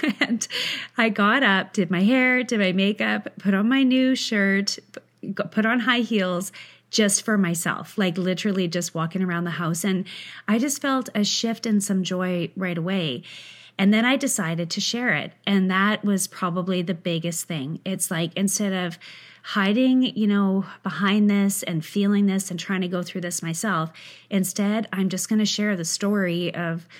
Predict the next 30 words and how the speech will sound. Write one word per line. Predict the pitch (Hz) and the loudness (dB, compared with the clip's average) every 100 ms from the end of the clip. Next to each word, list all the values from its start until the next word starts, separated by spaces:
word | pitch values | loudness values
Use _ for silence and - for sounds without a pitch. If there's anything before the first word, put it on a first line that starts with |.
| - _ - | -20 _ -4
buying | 170 208 | 2 4
a | 226 | 4
new | 208 | 4
shirt | 208 - 190 196 | 2 0 0 0
and | 196 | 0
how | 170 180 | 0 0
it | 180 | -2
helped | 180 180 208 | -2 -2 0
me | 208 185 | 0 0
and | 165 165 | -2 -2
wearing | 175 202 | 0 0
high | 196 196 | 2 0
heels | 190 196 190 190 190 | 0 0 -2 -2 -4
and | 170 | -4
getting | 175 185 | -4 -2
ready | 180 180 | -2 -2
just | 170 180 - | -2 -4 -2
for | 208 | 2
myself, | 196 202 175 170 | 2 0 -4 -2
even | 180 180 | -4 -2
though | 170 | -2
I | |
had | 160 160 | -4 -2
nowhere | 165 165 208 | 0 0 0
to | 262 | -2
go. | 220 160 131 208 - - - - - - | -2 -4 -4 -8 -14 -20 -20 -20 -20 -18
So | - 220 | -4 0
I | 180 | 2
shared | 165 - 240 262 196 | 0 -2 0 0 -2
that. | 160 156 | -4 -4